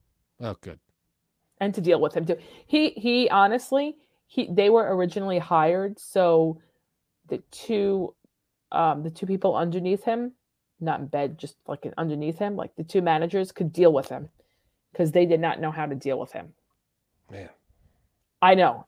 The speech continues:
Speaker 2: And that's wh-, it's crazy. Like, they would have, and this is gonna sound sick. This is, they would have therapy sessions with these people <laughs> on how
Speaker 1: That's
Speaker 2: to
Speaker 1: at least
Speaker 2: deal with
Speaker 1: trying
Speaker 2: him
Speaker 1: s-, at least that's
Speaker 2: weekly.
Speaker 1: trying something.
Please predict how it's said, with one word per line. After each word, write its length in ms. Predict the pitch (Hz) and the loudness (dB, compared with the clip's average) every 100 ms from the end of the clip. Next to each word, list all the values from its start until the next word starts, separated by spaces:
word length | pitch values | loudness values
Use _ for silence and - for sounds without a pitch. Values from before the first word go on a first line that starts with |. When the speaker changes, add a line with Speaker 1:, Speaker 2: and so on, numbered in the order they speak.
| - | 0
Speaker 2:
And 180 | 185 185 | 4 4
that's 220 | 175 - | 2 0
wh-, 120 | - | -8
it's 360 | 85 78 - - | -6 -6 -6 2
crazy. 560 | 226 196 160 123 151 _ _ _ _ _ - | 6 6 6 0 -4 _ _ _ _ _ 2
Like, 160 | 185 | 6
they 140 | 214 240 | 10 10
would 160 | 247 | 8
have, 420 | 247 220 202 190 - _ _ - | 6 8 8 6 -6 _ _ -2
and 200 | 190 185 | 0 2
this 180 | 196 - | 0 -2
is 120 | 214 | 0
gonna 180 | 208 185 | 0 0
sound 300 | 165 180 156 | 2 0 0
sick. 320 | - 139 - _ - | -6 -6 -8 _ -8
This 200 | 202 - | -4 0
is, 320 | 180 151 - _ _ _ _ | 2 0 -6 _ _ _ _
they 140 | 190 202 | 2 4
would 160 | 208 | 2
have 560 | 220 - 185 170 160 - _ _ | 0 4 6 6 4 -2 _ _
therapy 420 | 208 208 214 180 143 | 2 2 2 -4 -8
sessions 680 | - 131 - 156 135 147 - | -6 -8 -8 -10 -10 -14 -6
with 220 | 175 147 | -2 -2
these 200 | 131 147 | -4 -10
people 480 | - 135 - - 165 _ _ _ _ _ _ _ _ _ _ _ _ _ _ | -10 -12 -10 -14 -14 _ _ _ _ _ _ _ _ _ _ _ _ _ _
<laughs> 60 | - - _ _ _ - | -16 -16 _ _ _ -4
on 140 | - 262 | 4 6
how 140 | 311 311 | 8 6
Speaker 1:
That's 60 | |
Speaker 2:
to 60 | 277 | 4
Speaker 1:
at 40 | |
least 140 | 269 320 | 4 6
Speaker 2:
deal 40 | 311 | 8
with 60 | |
Speaker 1:
trying 200 | - - | 8 6
Speaker 2:
him 60 | - | 2
Speaker 1:
s-, 160 | 190 - _ _ _ - | -4 -10 _ _ _ -10
at 80 | 185 | -4
least 140 | 214 | 4
that's 200 | 330 349 | 4 6
Speaker 2:
weekly. 100 | 196 | 6
Speaker 1:
trying 300 | 120 123 110 | 6 4 0
something. 440 | - 101 90 98 | -2 -6 -6 -8